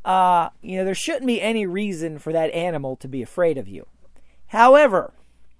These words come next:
sometimes, well, actually, most of the time, they are still afraid of you 'cause that's the way it's supposed to be.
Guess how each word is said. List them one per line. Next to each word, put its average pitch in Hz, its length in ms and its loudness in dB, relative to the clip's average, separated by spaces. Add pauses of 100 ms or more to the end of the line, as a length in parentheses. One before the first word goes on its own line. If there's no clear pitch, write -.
(1000)
sometimes, 247 1080 0
well, 190 180 0
actually, 175 360 -4
most 175 420 2
of 247 100 -6
the 226 80 -12
time, 370 500 -2 (540)
they 233 240 8
are 277 420 4
still 285 380 4
afraid 269 340 4
of 214 120 -2
you 214 180 -4
'cause 160 180 -8
that's 220 340 0
the 208 120 -2
way 202 200 0
it's 202 160 -6
supposed 180 420 -6
to 143 40 -12
be. 180 320 -6